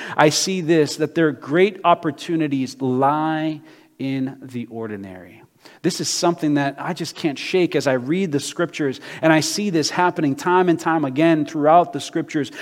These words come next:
Verse thirty-three, "And Saul said to David, 'You are not able to go against the Philistine to fight with him, for you are but a youth,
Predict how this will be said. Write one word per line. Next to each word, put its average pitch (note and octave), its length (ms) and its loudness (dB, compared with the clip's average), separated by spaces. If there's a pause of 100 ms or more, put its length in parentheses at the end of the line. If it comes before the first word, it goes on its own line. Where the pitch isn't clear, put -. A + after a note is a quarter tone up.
(140)
Verse F3 300 2
thirty-three, E3 640 2 (240)
"And E3 140 6
Saul G3+ 300 8
said G3 320 2
to F3 80 0
David, D#3 440 4
'You G3+ 200 6
are E3 140 12
not F#3 360 8
able G#3 380 8
to - 160 0
go F#3+ 280 8
against F3+ 300 2
the F3+ 80 0
Philistine F3+ 720 4 (200)
to G3+ 100 6
fight G#3 440 8
with G3 200 4
him, G#3 220 4
for F3 220 2
you G#3 300 4
are F#3+ 220 10
but F3+ 360 6
a G3 80 10
youth, D#3+ 1000 0